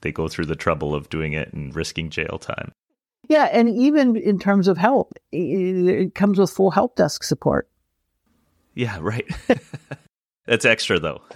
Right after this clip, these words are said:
Speaker 2: It's
Speaker 1: <laughs> You
Speaker 2: extra,
Speaker 1: gotta pay
Speaker 2: yeah,
Speaker 1: for that.
Speaker 2: as, <laughs> as,
Speaker 1: Yeah.
Speaker 2: yeah.
Speaker 1: I've talked about it before on the show, but for anybody that's not familiar, can you explain what a software bill of material or S bomb is and, and why they're critical pieces of a strong edge security posture?
Speaker 2: Yeah,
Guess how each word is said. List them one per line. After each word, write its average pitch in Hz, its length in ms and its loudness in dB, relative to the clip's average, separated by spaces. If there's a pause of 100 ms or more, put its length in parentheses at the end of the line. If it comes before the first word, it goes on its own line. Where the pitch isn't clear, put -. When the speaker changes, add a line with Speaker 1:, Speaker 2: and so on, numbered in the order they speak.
(180)
Speaker 2:
It's 220 180 0
Speaker 1:
<laughs> - 0 -
You 220 60 4
Speaker 2:
extra, 190 280 0
Speaker 1:
gotta - 20 -4
pay 180 80 0
Speaker 2:
yeah, 175 140 2
Speaker 1:
for 165 280 0
that. - 80 -2
Speaker 2:
as, 180 160 0
<laughs> - 0 -
as, 208 120 2 (220)
Speaker 1:
Yeah. 185 120 0 (120)
Speaker 2:
yeah. - 120 -4 (880)
Speaker 1:
I've 123 160 2
talked 165 240 2
about 143 180 2
it 139 220 0
before 123 300 2
on 117 60 2
the 113 80 2
show, 123 300 2
but 104 180 0
for 113 140 2
anybody 117 320 2
that's 107 260 0
not 110 200 2
familiar, 104 500 2
can 117 140 -4
you 131 100 2
explain 113 560 0
what 101 80 0
a 101 60 4
software 104 380 2
bill 101 180 2
of 92 80 0
material 113 540 2
or 80 380 0
S - 180 -4
bomb 107 360 2
is 104 300 0
and, 90 260 0
and 92 160 -2
why 95 160 4
they're 104 160 2
critical 110 440 0
pieces 107 460 -4
of 90 120 -2
a - 20 0
strong 98 340 0
edge 87 300 -2
security 104 480 -4
posture? - 580 -4
Speaker 2:
Yeah, 185 300 4